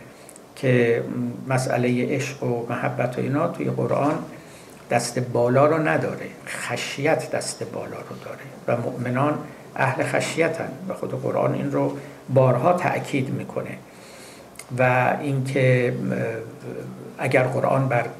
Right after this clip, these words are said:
کوه نازل شده بود از خشیت می‌شکافت بر خود، یا، اه، تعبیرات دیگری که در قرآن هست.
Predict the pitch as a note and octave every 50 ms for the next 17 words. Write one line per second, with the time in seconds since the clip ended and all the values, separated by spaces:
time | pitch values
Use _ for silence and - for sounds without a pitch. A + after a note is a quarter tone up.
0 | - - F#3 F3 - - - C#3 B2+ B2 B2 C3+ B2+ A#2+ - - B2+ - B2+ B2
1 | B2+ C#3+ C#3+ C3+ B2 B2 - - - - - A2+ A2+ - - - - B2+ C#3 D3
2 | D3+ - C#3+ - - - - - - - - - - - - - B2 D3 D#3 C3+
3 | - - - C3 B2+ B2 - - - - - - - A#2+ A#2+ A#2+ A2+ - - -
4 | - - - - - - - - - - - - - - - - - C3 B2 B2
5 | C3+ C3+ C#3 C#3 C#3 C#3 C#3 C3+ C3+ C3 - - C3 C3 B2+ B2+ A#2+ A#2+ A#2+ B2
6 | A#2+ A#2+ A#2+ A#2+ - - E3 - C#3 C#3 D3 D3 D3+ C#3+ C#3 - D3 B2 B2+ B2+
7 | C3 C#3 C3+ C3 C3 C3 - C3 B2 B2 A#2+ B2 - - B2+ A#2 A#2 - B2 A#2
8 | - - A#2+ A#2 - - B2+ A#2 - - -